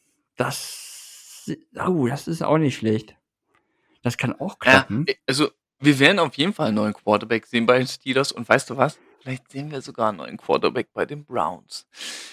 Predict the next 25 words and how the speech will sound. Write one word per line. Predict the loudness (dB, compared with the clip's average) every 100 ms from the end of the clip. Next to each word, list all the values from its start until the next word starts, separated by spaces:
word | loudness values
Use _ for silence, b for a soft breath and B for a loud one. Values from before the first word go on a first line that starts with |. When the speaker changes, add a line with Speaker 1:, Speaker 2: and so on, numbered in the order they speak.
| B B -8
Speaker 2:
Denn | -6
ich | -4 -6
glaube, | -4 -4 -2
man | 0
ist | 0 0
da | 0
nicht | 2 2
so | 2
zufrieden | 0 -2 -2 -2
mit | -2
Baker | -2 -4
Mayfield. | -4 -6 -2 2
Der |
lässt | 4 4
sich | 2
jetzt | 2 4
auch, | 4
auch | 2 -2 0
operieren, | -2 -4 -2 0 0
ne? | 2
Der | 0
Speaker 1:
Nee. | -2
Speaker 2:
hatte | -4
die | -6
Schulterverletzung. | -2 -2 -2 0 0 0 -4 -4